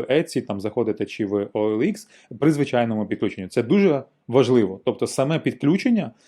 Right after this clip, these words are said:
е, нового джерела в нашу систему має відбуватися безпосередньо з,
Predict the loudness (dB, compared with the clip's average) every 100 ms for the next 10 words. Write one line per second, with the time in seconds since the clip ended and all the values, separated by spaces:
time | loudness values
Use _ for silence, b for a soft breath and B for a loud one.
0 | b b -8 -4 -2 -2 2 6 6 4
1 | 2 0 2 2 0 0 0 2 0 -2
2 | -4 -8 -4 0 2 2 0 0 0 0
3 | 0 0 -4 -4 -4 -4 -2 0 0 -4
4 | -4 -2 0 0